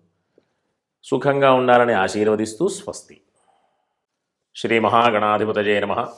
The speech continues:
శ్రీ మహాసరస్వత్యై నమః. శ్రీ గురుభ్యో నమః. శ్రీ లలితా మహాత్రిపుర సుందరీ పరాభట్టారికాయై నమః. మనం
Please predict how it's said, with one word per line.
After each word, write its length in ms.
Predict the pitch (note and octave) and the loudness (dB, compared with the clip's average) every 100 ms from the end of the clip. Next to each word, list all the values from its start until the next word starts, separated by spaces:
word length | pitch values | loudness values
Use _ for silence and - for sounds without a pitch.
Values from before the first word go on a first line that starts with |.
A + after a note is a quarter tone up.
| - | -20
శ్రీ 180 | - G#2+ | -12 -6
మహాసరస్వత్యై 800 | G#2+ A2+ A2+ A2 G#2 - G#2 G#2 G2+ | -4 0 0 0 -4 -8 -8 -2 -2
నమః. 180 | F#2+ B2+ - | 0 -4 -6
శ్రీ 180 | - F#2+ F#2+ | -12 -6 -4
గురుభ్యో 380 | F#2 F#2 F#2+ F2+ | -4 -4 -4 -6
నమః. 200 | - - - _ _ _ _ _ _ _ _ _ _ _ - | -6 -10 -12 _ _ _ _ _ _ _ _ _ _ _ -10
శ్రీ 220 | - A#2+ B2 | -2 2 2
లలితా 340 | A2 A2+ B2 A#2+ | 2 2 4 2
మహాత్రిపుర 560 | A#2+ A#2 A2+ A2 A2 | 2 2 2 -4 -6
సుందరీ 320 | G#2+ A2+ A2 G#2+ | -6 -4 -2 0
పరాభట్టారికాయై 1040 | G#2+ G#2 G2+ F#2 G2 F#2+ F#2+ F#2 F#2 F2+ F2+ | 0 0 -2 -4 -2 -2 -2 -4 -4 -6 -10
నమః. 240 | F2+ - _ _ _ _ _ _ _ _ _ _ _ - | -14 -20 _ _ _ _ _ _ _ _ _ _ _ -6
మనం 180 | A#2+ A#2 | -2 -2